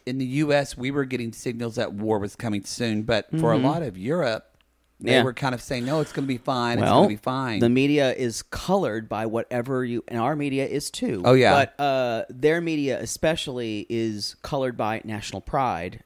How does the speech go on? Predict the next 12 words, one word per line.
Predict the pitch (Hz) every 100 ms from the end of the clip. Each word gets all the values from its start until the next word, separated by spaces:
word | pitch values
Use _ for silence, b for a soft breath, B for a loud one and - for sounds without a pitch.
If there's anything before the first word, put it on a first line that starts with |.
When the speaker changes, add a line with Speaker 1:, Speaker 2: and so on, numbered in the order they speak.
| -
Speaker 2:
and | 104
so | - 110 107 98 101
you, | 117 120 117 110 98 -
you | 113 113
can't, | - 156 143 135 - - b b b -
there | 127
are |
certain | 127 160 143 139
things | 147 131 127 110
that | 127 110 -
you | 104 120 110
either | 120 117 113 98